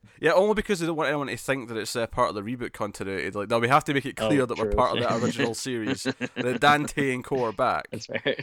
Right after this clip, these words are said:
Speaker 2: <laughs>
Speaker 1: Yes.
Speaker 2: That's true.
Speaker 1: So that was five minutes, not about Dementia
Speaker 2: Mm.
Speaker 1: thirteen, so you, you know you're in for a, a
Speaker 2: Mm-hmm.
Speaker 1: treat today, uh, with
Speaker 2: Mm-hmm.
Speaker 1: us tangenting
Speaker 2: It's a
Speaker 1: all
Speaker 2: short
Speaker 1: over the place.
Speaker 2: movie. <laughs>
Speaker 1: Yeah, it's true, it is. It's seventy-five minutes long. It's a very short movie.
Speaker 2: Mm.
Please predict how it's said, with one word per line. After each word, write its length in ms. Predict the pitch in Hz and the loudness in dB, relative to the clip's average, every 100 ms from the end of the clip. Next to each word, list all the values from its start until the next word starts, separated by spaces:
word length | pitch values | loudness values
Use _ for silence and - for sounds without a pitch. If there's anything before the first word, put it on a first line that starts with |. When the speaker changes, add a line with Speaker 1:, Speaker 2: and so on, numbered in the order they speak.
| - 135 - | -6 -6 -8
Speaker 2:
<laughs> 360 | - - - - | -8 -6 -8 -4
Speaker 1:
Yes. 260 | 120 107 | -2 0
Speaker 2:
That's 160 | 117 - | 0 -2
true. 140 | 113 113 123 117 | -6 -4 -2 -2
Speaker 1:
So 460 | - 139 135 131 127 151 | -2 0 2 2 0 2
that 120 | 175 | 2
was 140 | 170 | 2
five 300 | - 175 175 | 2 2 4
minutes, 300 | 160 151 143 | 0 -2 0
not 140 | 156 139 | 2 2
about 200 | 139 123 | 0 -2
Dementia 380 | 123 123 127 | -4 -6 -4
Speaker 2:
Mm. 60 | 123 | 0
Speaker 1:
thirteen, 500 | 117 110 - 110 120 | 2 0 -4 -6 -6
so 180 | - 120 | -4 -4
you, 180 | 117 120 | -4 -6
you 220 | 98 123 | -6 -4
know 100 | 135 | -2
you're 200 | 135 123 | 0 -2
in 80 | 120 | -2
for 140 | 113 | 0
a, 60 | 104 | 2
a 20 | |
Speaker 2:
Mm-hmm. 180 | 127 113 | 2 0
Speaker 1:
treat 300 | - 143 - | -2 -8 -8
today, 400 | 110 110 110 - _ _ _ - | -4 -2 -2 -6 _ _ _ -8
uh, 300 | 104 101 101 | -4 -2 -2
with 80 | 104 | -2
Speaker 2:
Mm-hmm. 40 | 113 | -2
Speaker 1:
us 120 | 110 | -4
tangenting 320 | - 113 117 | -4 -4 -2
Speaker 2:
It's 100 | 117 | 0
a 60 | 117 | 2
Speaker 1:
all 60 | |
Speaker 2:
short 180 | 160 165 | 4 2
Speaker 1:
over 60 | - 175 | 4 4
the 60 | 190 | 6
place. 40 | 120 117 - - - | 4 2 -4 -10 -8
Speaker 2:
movie. 140 | 160 - | -8 -2
<laughs> 60 | |
Speaker 1:
Yeah, 180 | 139 220 | 4 4
it's 160 | 247 - | 4 0
true, 180 | 254 190 | 2 2
it 80 | 202 | 0
is. 80 | |
It's 120 | 123 - | -2 -2
seventy-five 500 | 160 185 - 147 139 | -2 -2 0 0 0
minutes 260 | 123 - | -6 -4
long. 200 | 139 123 | -4 -4
It's 80 | 104 | -4
a 40 | 104 | -4
very 200 | 120 139 | -4 -2
short 240 | 123 113 | -4 -4
movie. 240 | 117 113 | -6 -6
Speaker 2:
Mm. 200 | 107 120 | -4 -4